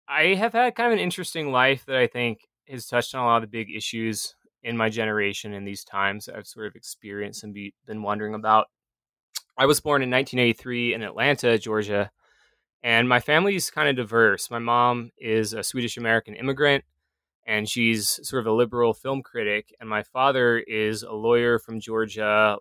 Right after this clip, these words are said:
lifelong Republican voter from an old, like, Southern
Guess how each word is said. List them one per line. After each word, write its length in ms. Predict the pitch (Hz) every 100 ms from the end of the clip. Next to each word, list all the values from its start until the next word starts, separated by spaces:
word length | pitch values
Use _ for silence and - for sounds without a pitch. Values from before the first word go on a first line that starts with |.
| -
lifelong 440 | 110 107 120 110
Republican 560 | 107 - 107 107 113 104
voter 380 | 104 104 104
from 220 | 101 104 104
an 100 | 104
old, 380 | 110 107 104 - _ _ _ _
like, 180 | 110 101
Southern 480 | - 123 113 113 107